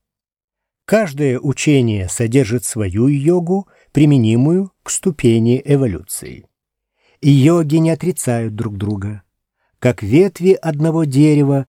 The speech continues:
они расширяют тень и дают прохладу путнику, утомлённому зноем. Полный новыми силами,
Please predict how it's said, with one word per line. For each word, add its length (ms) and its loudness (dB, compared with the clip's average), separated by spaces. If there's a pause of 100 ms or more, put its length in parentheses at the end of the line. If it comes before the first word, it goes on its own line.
(140)
они 320 2
расширяют 1120 -2
тень 460 -2 (420)
и 120 4
дают 360 0
прохладу 600 -2
путнику, 840 -2 (160)
утомлённому 840 0
зноем. 640 -4 (880)
Полный 680 2
новыми 600 2
силами, 600 -6